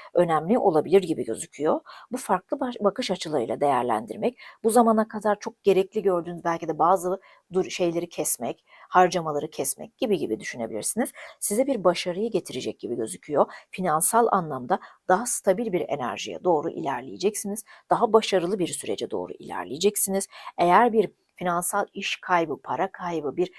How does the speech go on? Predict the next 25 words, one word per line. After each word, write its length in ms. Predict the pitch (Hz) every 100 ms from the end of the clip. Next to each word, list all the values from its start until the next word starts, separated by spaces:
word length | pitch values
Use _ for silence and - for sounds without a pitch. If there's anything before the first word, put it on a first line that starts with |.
| - -
sıkıntı, 560 | - 185 - 185 214
bir, 160 | 151 - _ - 151
e, 60 |
yıkım 540 | 139 147 160 - 320 -
enerjisi 440 | 156 135 110 - 208
yaşadıysanız 760 | 220 170 120 - 104 113 175
da 140 | 254 - - - 226
yine 360 | 240 147 220 - _ 190
bu 180 | 247
durumla 500 | 196 160 120 107 107
ilgili 540 | - 196 - 104 208 - _ _
çok 180 | - -
güzel 240 | 226 220
bir 160 | 214 180
değerlendirme 600 | 165 151 151 143 139 180
sürecinden 560 | - 147 123 110 98 101
geçip 360 | 135 - 269 _ _ -
gerçeklerle 680 | 160 - 214 202 233 202
yüzleşeceğiniz 920 | 147 135 - 123 135 147 127 147 170 120
ve 80 |
bu 80 | 143
gerçeklerle 600 | 131 98 151 131 208 240
yüzleşmekle 680 | 185 151 139 - 156 - -
birlikte 340 | 113 - -
de 120 | 214